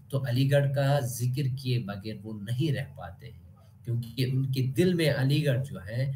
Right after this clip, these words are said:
वो रचा बसा हुआ था। तो उस वक्त की तहजीब व तमद्दुन वो उर्दू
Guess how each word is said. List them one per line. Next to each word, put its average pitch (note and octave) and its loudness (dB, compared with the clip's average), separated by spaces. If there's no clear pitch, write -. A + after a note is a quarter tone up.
वो C#3 0
रचा A#2+ 0
बसा F#2 -6
हुआ F#2 -8
था। G2 -10
तो D3+ -2
उस - -2
वक्त C3 0
की E3 2
तहजीब C3+ 4
व E3+ 4
तमद्दुन A2+ 0
वो A#2+ 0
उर्दू B2+ 2